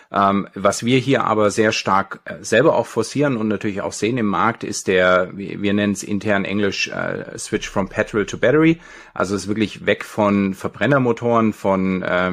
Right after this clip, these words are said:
benzingetriebenen Geräten hin zu Akkugeräten.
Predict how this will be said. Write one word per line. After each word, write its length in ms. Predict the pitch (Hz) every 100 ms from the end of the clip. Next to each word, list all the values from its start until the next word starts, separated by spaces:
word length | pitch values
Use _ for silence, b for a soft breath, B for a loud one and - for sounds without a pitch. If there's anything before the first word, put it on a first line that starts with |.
| 92
benzingetriebenen 800 | 92 - 139 139 - 117 113 101
Geräten 420 | 101 98 104 98
hin 340 | 87 101 104
zu 420 | - 101 98 95 - B B B
Akkugeräten. 800 | - 180 156 156 151 165 185 -